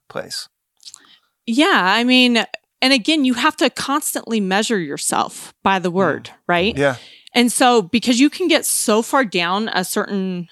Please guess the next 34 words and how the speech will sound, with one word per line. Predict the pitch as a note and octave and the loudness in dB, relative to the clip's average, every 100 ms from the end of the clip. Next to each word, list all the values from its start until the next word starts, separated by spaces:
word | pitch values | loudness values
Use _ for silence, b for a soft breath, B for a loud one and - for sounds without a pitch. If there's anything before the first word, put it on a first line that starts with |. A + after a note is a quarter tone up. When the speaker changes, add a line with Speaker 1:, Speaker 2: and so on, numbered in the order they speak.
| - | -6
Speaker 2:
a | F#3+ | -2
certain | A3+ F#3 | -2 -4
path | F3+ - F#3 - | -4 0 0 0
and | F3+ | -2
not | F#3 F3+ F3+ | 0 2 0
even | E3+ E3 | -2 -6
realize | D#3+ E3+ D3+ C3+ - | -2 0 0 -2 -4
it. | - - _ B | -6 -12 _ B
Speaker 3:
Mm. | F2+ E2+ B | -18 -18 B
Speaker 2:
And | A3 A3+ | 0 2
so | B3+ | 4
you | A#3+ | 4
have | A3+ C#4 | 2 0
to | B3+ | -2
constantly | - A3+ A#3 - G#3+ G3+ | 0 0 0 -2 0 0
be | F#3+ F3 | -2 -4
coming | - A3 A3+ | -2 0 0
back, | F3+ F3+ F3 - | 2 0 0 -2
measuring | G3+ G#3 A3+ G#3+ | 0 2 0 -2
yourself. | G3 - G3+ G3 - - | -2 0 2 0 -4 -2
Um, | F#3 F3+ - | -2 -2 -4
I've | F#3+ E3+ | -4 0
really | G#3+ A3 | 2 2
found | G#3+ G3 F#3+ G3+ | 2 0 0 -2
that | - | -2
when | F#3+ | -2
I | F3+ | -2
get | E3+ F3+ - | 0 0 0
overtired, | F3 F3+ - E3 D#3+ G3 D4 - _ _ _ _ _ _ _ _ | -2 -2 -2 -2 0 0 0 -4 _ _ _ _ _ _ _ _
my | G3+ F3+ - | -2 -2 -2
attitude, | E3+ G3 B3 C#4 - C#4+ C4 | -2 0 0 -2 -4 -6 -4
my | G3 E3 | -4 -4
relationships, | E3+ F#3+ A3+ - A#3+ - A#3 G#3+ - | -2 -2 -2 -2 -2 0 0 0 -2
like, | G3+ | -4